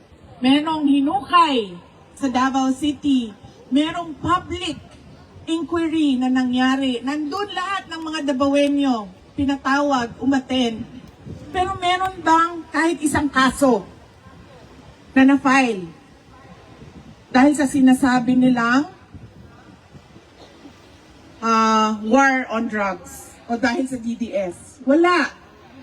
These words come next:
Naging presidente siya. Tumuloy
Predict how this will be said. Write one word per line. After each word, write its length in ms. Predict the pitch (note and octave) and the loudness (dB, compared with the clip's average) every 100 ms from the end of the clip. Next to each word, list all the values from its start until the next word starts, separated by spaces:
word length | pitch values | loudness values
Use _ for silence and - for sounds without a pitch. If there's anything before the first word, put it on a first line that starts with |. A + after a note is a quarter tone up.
| - - - - | -20 -20 -16 -4
Naging 320 | D4 F4 E4+ | -4 -4 -6
presidente 720 | D4+ D#4 E4 C#4+ D4+ D#4 E4 | 0 0 2 4 4 4 -2
siya. 400 | D4+ D#4 C4 G#3+ F3 - - - - | -4 -6 -6 -10 -16 -20 -20 -20 -4
Tumuloy 800 | E4+ E4 F4+ F4 G4 G#4+ D4+ F#3+ | -2 0 2 0 0 0 0 0